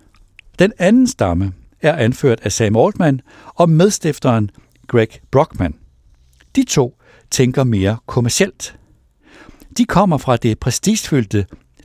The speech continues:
tech-netværk Y Combinator, der investerer i små tech-startups. Sam Altman og Greg Brockman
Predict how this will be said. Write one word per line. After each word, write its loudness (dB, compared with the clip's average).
tech-netværk -2
Y 2
Combinator, 0
der 0
investerer 0
i -6
små 0
tech-startups. -2
Sam 0
Altman 0
og 0
Greg 0
Brockman 0